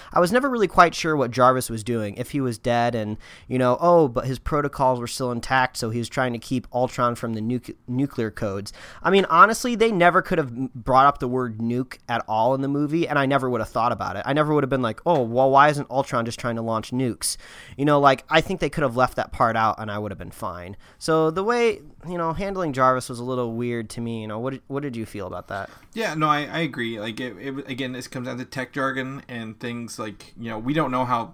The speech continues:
Speaker 2: Jarvis works in their world, uh, and, and we're just kinda left to, um, suspend our disbelief,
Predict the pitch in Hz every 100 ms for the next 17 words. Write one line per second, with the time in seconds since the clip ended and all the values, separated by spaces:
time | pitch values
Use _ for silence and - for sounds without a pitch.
0 | - 117 107 107 - 110 107 107 110 104
1 | 95 98 101 - - - - _ - 117
2 | 110 87 120 110 110 113 117 117 113 -
3 | 117 110 110 - 123 113 101 104 107 110
4 | - - - - 135 139 120 110 110 -
5 | 104 107 101 -